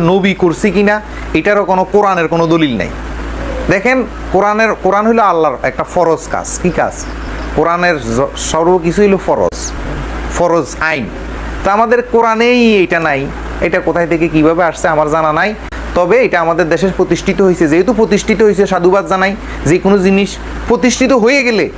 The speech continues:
এটাকে কিভাবে ভালো কাজে ব্যবহার করা যায়, যেহেতু প্রতিষ্ঠিত হয়েছে, আমরা যারাই এই কাজ করব, আমার আপনাদের মধ্যে অনুরোধ থাকবে, তারা অন্ততপক্ষে সিটারি ছাড়বো, বাটপারি ছাড়বো, লুচ্চামি ছাড়বো, আমরা অন্ততপক্ষে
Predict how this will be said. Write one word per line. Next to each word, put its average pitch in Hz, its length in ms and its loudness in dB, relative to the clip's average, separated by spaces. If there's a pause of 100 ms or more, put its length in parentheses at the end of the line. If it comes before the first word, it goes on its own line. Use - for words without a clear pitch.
(300)
এটাকে 262 340 0
কিভাবে 254 360 2
ভালো 220 320 0
কাজে 220 260 2
ব্যবহার 160 340 2
করা 123 220 0
যায়, 92 160 -2 (280)
যেহেতু 247 320 4
প্রতিষ্ঠিত 277 460 2
হয়েছে, 240 340 2 (240)
আমরা 202 280 0
যারাই 254 400 2
এই 254 100 2
কাজ 220 300 -4
করব, 202 360 2 (240)
আমার 202 320 2
আপনাদের 190 380 0
মধ্যে 185 240 2
অনুরোধ 202 400 4
থাকবে, 220 360 2 (260)
তারা 185 180 2
অন্ততপক্ষে 196 560 2
সিটারি 196 340 0
ছাড়বো, 196 280 2
বাটপারি 185 380 0
ছাড়বো, 190 260 4
লুচ্চামি 180 400 2
ছাড়বো, 196 400 2 (280)
আমরা 190 220 0
অন্ততপক্ষে 190 800 0